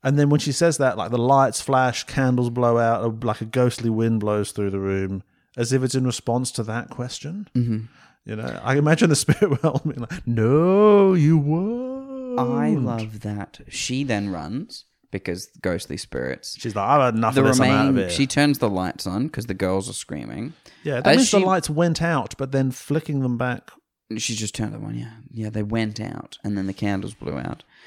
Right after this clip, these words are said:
Speaker 2: But she turns the lights on, the girls stop screaming, and as she runs away, they laugh as
Speaker 1: Yeah.
Speaker 2: though they were not afraid of the actual ghostly
Speaker 1: That was,
Speaker 2: wind
Speaker 1: that was terrifying.
Speaker 2: that put out all of their candles.
Speaker 1: Mate,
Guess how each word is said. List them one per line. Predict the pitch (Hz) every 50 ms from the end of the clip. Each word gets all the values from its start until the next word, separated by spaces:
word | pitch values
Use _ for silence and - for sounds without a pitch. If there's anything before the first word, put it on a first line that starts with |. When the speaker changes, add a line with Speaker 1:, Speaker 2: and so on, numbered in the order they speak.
| - _ _
Speaker 2:
But | - 107 98
she | - 120 117
turns | - - 147 151 160 165 151
the | 143
lights | 123 113 104 101 - - -
on, | 104 101 107 113
the | 123 120
girls | 110 127 127 135 139 143 139 -
stop | - - - 139 175 - -
screaming, | - - - 110 107 101 98 95 92 87 104 - - - - _ _
and | - -
as | 208 220 226
she | - - 247 233
runs | 226 226 214 208
away, | 214 208 196 185 185
they | 180 185 196 208
laugh | 220 226 233 247 269 269 220 139 113 117 131 180 - - - - - _ _ _ _ _ _ _ -
as | 160 160 120
Speaker 1:
Yeah. | 143 196 208
Speaker 2:
though | -
they | 180 175
were | 175 170 175
not | 180 180 202 233 254 -
afraid | 185 151 - 139 131 127 123
of | 123 117 110 107 101 104 107
the | 110 123 120 -
actual | - 131 143 - - - 147 143 139 120
ghostly | 104 123 123 127 135 131 - - 127 127
Speaker 1:
That | 123 135 156
was, | 127 120 113
Speaker 2:
wind | 110 107 113
Speaker 1:
that | 117 131
was | 131 117 -
terrifying. | - 123 165 185 - - 104 98 92 113 110
Speaker 2:
that | 90 87 85 - _ _ _ _ _ _ -
put | - - 139 135 139
out | 139 139 135 127 139
all | 135 131 131
of | 127 123
their | 131 127 127
candles. | 120 135 135 135 147 147 131 104 - - - - - 143
Speaker 1:
Mate, | 139 131 123